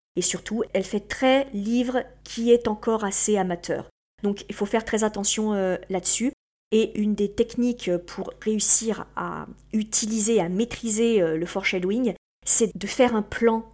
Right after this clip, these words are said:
de découpage de chapitres ultra précis. Et quand je vous dis ultra précis, et je sais que nos élèves, on leur apprend, euh, les techniques du plan détaillé, ils souffrent déjà beaucoup parce que c'est déjà compliqué et c'est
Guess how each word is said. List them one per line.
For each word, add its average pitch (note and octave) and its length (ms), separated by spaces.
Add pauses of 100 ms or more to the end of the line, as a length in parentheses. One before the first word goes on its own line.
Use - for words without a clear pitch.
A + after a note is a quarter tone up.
de F3 100
découpage G#3 460
de G3 80
chapitres F#3+ 480 (280)
ultra A#3 960 (120)
précis. - 520
Et F3+ 60
quand G3 140
je F#3+ 80
vous F#3+ 60
dis F3+ 240
ultra G#3 360
précis, G#3 420
et F#3+ 40
je F3 100
sais G3+ 180
que G3+ 120
nos F#3 80
élèves, G3+ 480 (160)
on F#3 80
leur F3+ 220
apprend, G#3+ 500
euh, E3+ 80 (260)
les F#3 120
techniques G#3 420
du F3 200
plan G#3+ 260
détaillé, G3 420
ils G3+ 140
souffrent - 320
déjà F3+ 240
beaucoup A#3 340
parce G3 220
que F3 100
c'est F3 160
déjà F3+ 240
compliqué A#3+ 600
et G3+ 40
c'est F3 280